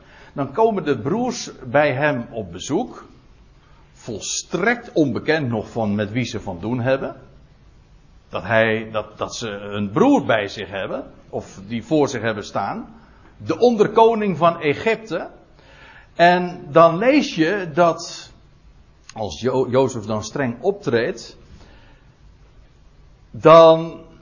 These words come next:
praten ze onderling Hebreeuws. En in de veronderstelling, op deze Egyptische koning, die verstaat ons helemaal niet. Die begrijpt ons helemaal niet. Maar Jozef hoorde hen gewoon praten. Want dan zegt, ik meen Simeon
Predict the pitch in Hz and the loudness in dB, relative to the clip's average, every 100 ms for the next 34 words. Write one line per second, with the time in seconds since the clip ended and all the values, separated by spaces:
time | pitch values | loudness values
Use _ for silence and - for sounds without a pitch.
0 | - - - - 208 262 262 165 170 214 | -20 -20 -20 -6 0 2 2 2 4 2
1 | 185 135 120 175 277 208 - - 135 127 | 2 2 2 0 -4 -10 -12 -8 -4 0
2 | 175 92 - - - - - _ - - | -2 -2 -6 -10 -12 -20 -20 _ -20 -20
3 | - - - _ - - 151 143 143 - | -20 -20 -20 _ -20 -6 -2 -2 -4 -10
4 | - 143 113 117 107 92 208 180 107 127 | -4 -2 -2 -4 -6 -2 2 2 2 -6
5 | 120 117 107 117 107 156 156 117 107 165 | -2 -2 0 -4 -4 -6 -6 -8 -2 2
6 | 202 131 95 - - - - _ _ - | 4 2 -4 -10 -14 -18 -20 _ _ -20
7 | - 98 101 98 98 127 208 196 160 123 | -20 -14 -12 -12 -12 0 6 6 6 0
8 | 120 104 90 82 - - - - - - | 0 0 -4 -10 -18 -20 -20 -20 -20 -16
9 | 101 151 160 143 110 107 98 87 82 87 | 0 4 4 2 -4 -4 -4 -10 -12 -20
10 | - _ 135 123 120 165 139 135 - - | -20 _ -10 -8 -2 -2 -2 -8 -14 -14
11 | - 139 226 175 131 123 165 156 175 135 | 4 8 8 6 0 -4 -6 -4 -4 -2
12 | 131 143 185 180 117 - - 143 139 135 | -2 -2 -2 -2 -6 -12 -10 -6 -4 -4
13 | 180 - - 123 117 147 185 131 - 202 | -6 -8 -14 -10 -4 -2 -4 -6 -4 -2
14 | 151 120 170 | 0 -2 -4